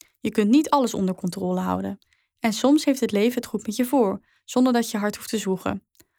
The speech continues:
Als dat geen mooie boodschap is? Sol. De planeet Saturnus die bij Steenbok hoort, staat vanaf acht maart tweeduizend drieëntwintig in het spirituele teken Vissen.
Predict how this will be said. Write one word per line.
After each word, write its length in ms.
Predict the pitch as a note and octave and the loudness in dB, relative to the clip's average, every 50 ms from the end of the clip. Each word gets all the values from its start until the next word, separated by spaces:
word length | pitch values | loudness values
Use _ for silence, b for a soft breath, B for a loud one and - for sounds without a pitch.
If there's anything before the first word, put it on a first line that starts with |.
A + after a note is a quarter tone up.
| b b b | b b b
Als 140 | A3 G#3 | 0 2
dat 180 | - G#3 B3 B3 | 2 2 2 2
geen 160 | - D4 C4+ | 2 2 4
mooie 200 | B3 B3 B3 B3 | 4 4 4 4
boodschap 420 | A#3 A#3+ A#3+ A#3+ - - A#3+ B3 A#3 | 4 2 2 0 0 -2 -2 0 2
is? 380 | B3 D4+ - - - - _ _ _ _ _ _ _ _ _ _ _ _ _ _ _ _ _ _ _ _ _ _ _ | 0 0 0 -4 -10 -12 _ _ _ _ _ _ _ _ _ _ _ _ _ _ _ _ _ _ _ _ _ _ _
Sol. 460 | - - - C4 A3 F#3 F3+ G3 G3+ - _ _ _ _ _ _ _ _ _ _ _ _ _ _ _ _ _ _ _ _ _ _ _ | -6 0 4 4 4 4 2 -4 -8 -12 _ _ _ _ _ _ _ _ _ _ _ _ _ _ _ _ _ _ _ _ _ _ _
De 100 | - B3+ | 0 2
planeet 380 | B3 C#4 C#4 C4 C#4+ E4+ F#4+ F#4+ | 4 6 6 6 6 4 4 2
Saturnus 540 | - - C#4 - - C4+ C#4+ D4+ D4+ C#4+ | 0 -2 -2 0 2 4 6 6 4 4
die 120 | - C4+ A#3 | 2 0 0
bij 120 | G#3 G#3 | 0 0
Steenbok 500 | G3+ - - C4+ C#4+ C#4 B3+ B3 B3 B3 | 0 2 2 4 6 6 4 4 2 0
hoort, 340 | - A3+ A3+ A#3 A3+ - - _ _ | 0 0 0 0 -2 -4 -10 _ _
staat 320 | _ - - - A#3+ A#3+ - | _ -6 -2 0 0 0 0
vanaf 200 | - A3+ G#3 A3 - | -2 -4 -4 -2 0
acht 260 | - C#4 C#4+ - - | 0 0 0 0 0
maart 180 | - A#3 A3+ A3+ | 0 0 0 0
tweeduizend 380 | - A3+ A3 G#3+ G#3 - G3+ | -2 -2 -2 -2 -2 -4 -4
drieëntwintig 640 | G3 - B3 C4+ C4 B3 - B3 A#3+ A#3 A#3 B3 - | -2 0 2 2 2 0 0 0 0 0 0 -4 -6
in 120 | - A3 G#3 | -4 -2 -2
het 100 | G3 - | -2 -4
spirituele 720 | - - B3+ C4 C4 B3+ B3+ - A#3 A3+ A3 G#3+ G#3+ G#3 | -4 -2 -2 0 0 0 0 2 2 2 2 2 0 0
teken 360 | - G#3+ G3+ G#3 - G#3+ G#3 | 0 0 0 0 0 -4 -4
Vissen. 540 | - - A3 G#3 G#3 - G#3 G#3 G3+ - | 0 0 0 0 0 -2 -8 -8 -10 -12